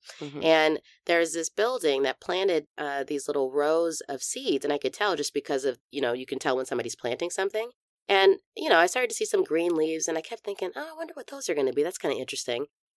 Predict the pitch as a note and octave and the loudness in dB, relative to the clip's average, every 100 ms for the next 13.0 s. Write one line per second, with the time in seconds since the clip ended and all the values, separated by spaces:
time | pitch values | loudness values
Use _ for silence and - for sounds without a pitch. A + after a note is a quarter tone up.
0 | _ F3+ G3+ A3+ - F#3 G3+ E3+ E3 F#3 | _ 2 6 6 4 0 0 0 2 4
1 | G#3 B3 G#3 C#3+ C#3+ D3+ F#3 - - F3 | 4 4 4 4 2 2 0 -2 -2 0
2 | D#3+ D3+ D#3+ D#3 - D#3+ D3 D3+ D3 C#3+ | 0 0 2 0 -2 -2 0 0 0 -4
3 | C#3+ B2+ - C#3+ C#3+ - G#3 G#3 B2+ B2+ | -6 -6 -6 -2 -2 -2 0 2 2 0
4 | _ _ _ C#3 F3 G3+ - F3+ E3 - | _ _ _ 4 6 8 8 6 4 -2
5 | - C3+ C#3+ F3 A#3 C4 - E3 D#3 - | -10 -10 -4 0 2 2 2 4 4 0
6 | - - G3 G#3+ - F#3+ E3+ E3+ - E3+ | -4 2 2 2 0 0 0 -2 2 4
7 | C3+ - - C3 F3+ D#3 D3 - - G#3+ | 2 0 -2 0 2 4 2 0 -8 -10
8 | _ C3 F#3 A#3 - D#3 C#3 - F3 - | _ 4 4 4 2 0 0 4 4 6
9 | E3+ D#3 G3 A#3 - F#3 E3 F3 G#3+ - | 4 4 2 2 4 2 2 -4 -4 -4
10 | - - F#3+ F#3+ F#3+ _ _ - G3+ B3+ | -2 -2 0 -2 -4 _ _ -2 0 2
11 | - - A#3+ E3+ F3+ - E3+ - - D#3+ | 0 2 4 6 4 4 2 0 2 4
12 | G3+ F#3 - A#3+ - F3 D4+ - F4 | 4 2 4 2 4 4 4 6 6